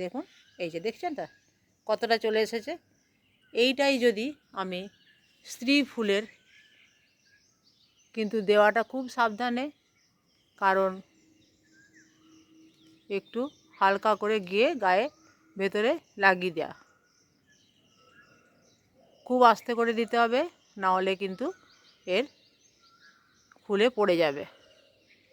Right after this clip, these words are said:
এছাড়া আরও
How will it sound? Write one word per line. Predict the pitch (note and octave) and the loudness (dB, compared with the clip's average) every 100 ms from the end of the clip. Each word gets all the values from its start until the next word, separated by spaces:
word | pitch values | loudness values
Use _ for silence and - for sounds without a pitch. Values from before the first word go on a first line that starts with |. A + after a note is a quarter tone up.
| _ | _
এছাড়া | G3+ G#3 A3+ G3 G#3 - _ _ _ _ _ - - _ _ _ - _ _ _ _ _ _ _ _ _ _ _ _ _ - | -4 0 2 2 2 -4 _ _ _ _ _ -20 -20 _ _ _ -20 _ _ _ _ _ _ _ _ _ _ _ _ _ -2
আরও | F#3 A3 | 2 4